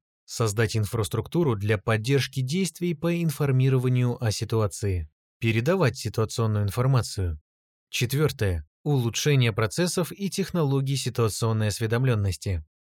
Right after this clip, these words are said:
Успешное управление рисками для критически важных услуг во многом зависит от эффективности процессов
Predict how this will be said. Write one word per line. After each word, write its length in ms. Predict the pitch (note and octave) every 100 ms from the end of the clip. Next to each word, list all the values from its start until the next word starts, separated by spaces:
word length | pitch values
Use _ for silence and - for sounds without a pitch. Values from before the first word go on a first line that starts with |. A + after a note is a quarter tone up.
| _ -
Успешное 640 | G#2 - F#3+ F3+ F3 E3
управление 640 | C#3 C3+ B2 B2+ A#2 G#2+
рисками 400 | A2+ C#3+ A#2 G#2+
для 180 | G2+ A2
критически 600 | C3 C3 C3 E3+ D3+ -
важных 540 | B2+ B2 A#2+ A#2 G#2+ A#2+
услуг 400 | - E3 D#3 G#2
во 120 | A2+
многом 460 | C#3+ G3+ F3+ F3
зависит 640 | C#3 A#2+ A#2+ C#3 - C3+ C3
от 180 | A2+ G#2+
эффективности 680 | F#2 G#2 - D3 D3 C3+ C#3
процессов 640 | C3 A#2+ B2 A#2+ B2